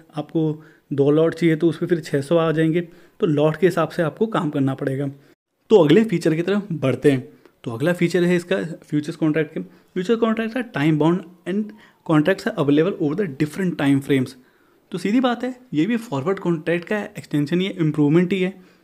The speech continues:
तो ये भी एक टाइम बाउंड ही होगा, इसका भी एक पीरियड होगा, स्पेसिफिक पीरियड होगा। एक महीने हो सकता है, दो महीने हो सकता है, तीन महीने हो सकता है।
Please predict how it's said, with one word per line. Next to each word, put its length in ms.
तो 80
ये 160
भी 100
एक 200
टाइम 220
बाउंड 220
ही 40
होगा, 320
इसका 220
भी 120
एक 220
पीरियड 220
होगा, 160
स्पेसिफिक 480
पीरियड 240
होगा। 200
एक 200
महीने 160
हो 40
सकता 260
है, 100
दो 160
महीने 180
हो 60
सकता 240
है, 100
तीन 220
महीने 220
हो 60
सकता 300
है। 180